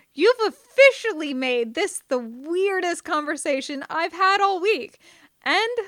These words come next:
with friends like mine, that's saying something." Jack gave him a casual half salute. "Colonel Jack O'Neill, United States Air Force, Earth. Did that actually tell you anything?"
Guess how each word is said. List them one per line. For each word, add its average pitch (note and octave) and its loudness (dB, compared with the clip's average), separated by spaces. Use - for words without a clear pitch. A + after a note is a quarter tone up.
with C#4 -4
friends D4+ -4
like C4 -4
mine, C4 -4
that's B3 -6
saying D#4 -2
something." B3 -12
Jack A#3+ -2
gave A#3+ 2
him A#3+ -6
a A#3 -10
casual B3 -2
half B3 -6
salute. A#3+ -6
"Colonel B3+ -2
Jack A#3+ -2
O'Neill, C#4 -2
United C#4 0
States D#4 -6
Air C4+ 2
Force, A#3+ -4
Earth. - -2
Did C4+ -8
that F#4+ 2
actually E4 2
tell B3+ -6
you D#4+ -4
anything?" G4+ -6